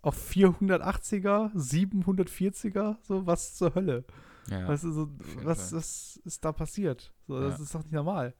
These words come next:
Speaker 2: <laughs> Nee. Also
Speaker 1: Und so dann war halt, dann war halt, äh, Van Gerwen erstmal wahnsinnig beeindruckt, hat man
Speaker 2: Ja.
Speaker 1: halt auch gemerkt, so, der ist halt total eingebrochen.
Speaker 2: Ja, ja.
Speaker 1: Und kam dann einfach auch, also der kam dann irgendwann wieder, aber Chisholm hat halt nicht aufgehört.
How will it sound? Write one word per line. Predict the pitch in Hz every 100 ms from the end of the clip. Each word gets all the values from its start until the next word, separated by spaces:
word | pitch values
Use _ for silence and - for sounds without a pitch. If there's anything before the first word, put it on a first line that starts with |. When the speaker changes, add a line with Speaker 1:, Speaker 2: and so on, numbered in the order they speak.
| _ _ _ _ -
Speaker 2:
<laughs> | 101 - - - -
Nee. | - - - - - - - - _
Also | 92 90 113
Speaker 1:
Und | 95 - - _ _ _ -
so | 127
dann | 147 143
war | 151
halt, | 160 135 -
dann | 139 131
war | 147
halt, | 147 - -
äh, | - 127 123 120 - - - - - -
Van | 135
Gerwen | 135 143
erstmal | 139 135 120
wahnsinnig | 135 151 139
beeindruckt, | 123 151 190 127 131 -
hat | 131 151
man | 151
Speaker 2:
Ja. |
Speaker 1:
halt | 139
auch | - 131 139
gemerkt, | 139 160 -
so, |
der | 127
ist | 147
halt | 143
total | - 135 123
eingebrochen. | 175 131 110 107 131 147 - _
Speaker 2:
Ja, | 90 87
ja. | 85 85 - -
Speaker 1:
Und | 147 -
kam | 139 139
dann | 147
einfach | 143 131 143 -
auch, | 143 -
also | 156 135 135
der | 139
kam | 135 - 190 240
dann | 202 131
irgendwann | 139 131 127
wieder, | 123 135 160
aber | 147 139
Chisholm | - 180 170
hat | 170 165
halt |
nicht | 147 -
aufgehört. | 233 - 104 104 113 -